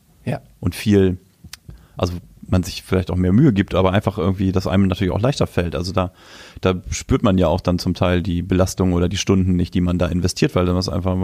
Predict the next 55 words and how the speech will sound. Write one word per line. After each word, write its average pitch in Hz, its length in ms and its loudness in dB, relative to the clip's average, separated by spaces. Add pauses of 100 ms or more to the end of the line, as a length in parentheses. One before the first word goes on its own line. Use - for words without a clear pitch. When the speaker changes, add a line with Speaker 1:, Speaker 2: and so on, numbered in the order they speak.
Speaker 2:
man 92 80 0
sagt, 92 120 -6
das 95 100 -6
ist 101 100 -6
jetzt 101 160 0
hier 101 100 0
mein, 92 260 2
mein 92 200 0
Baby 101 260 0
quasi, 92 420 -6
ne? 95 80 -6
Speaker 1:
Genau, 120 240 -2
wie 123 140 -10
geil 165 260 -10
ist 170 160 -10
das, 165 160 -8
dass 151 160 -8
ich 160 60 -8
das 156 140 -4
Speaker 2:
Ja. - 40 -4
Speaker 1:
machen 151 240 -4
darf? 135 200 -4
Und 123 140 -2
man 120 140 2
Speaker 2:
Genau. 107 120 -2
Speaker 1:
kommt 135 120 0
schneller 135 360 2
in 127 100 0
diesen 120 180 2
Flow-Zustand 120 960 0
auch, 123 160 -2
Speaker 2:
Mhm. 123 120 -2
Speaker 1:
weil 113 140 2
man 143 480 0 (220)
total 156 800 0
engagiert, 139 640 -2
fokussiert, 151 640 0 (280)
vielleicht 165 360 -4
auch 147 60 0
auf 143 120 0
ein 135 80 -2
klares 139 460 0
Ziel, 175 580 0
äh, - 400 -2
zusteuert. 135 520 2 (120)
Speaker 2:
Mhm. 90 320 -2
Speaker 1:
Und 180 260 4
es - 140 -4
gibt 160 200 -4
dieses 131 360 -2 (220)
Gefühl, 147 380 2
das 123 160 2
ist 117 120 -4
der, 110 320 0
der 120 200 -6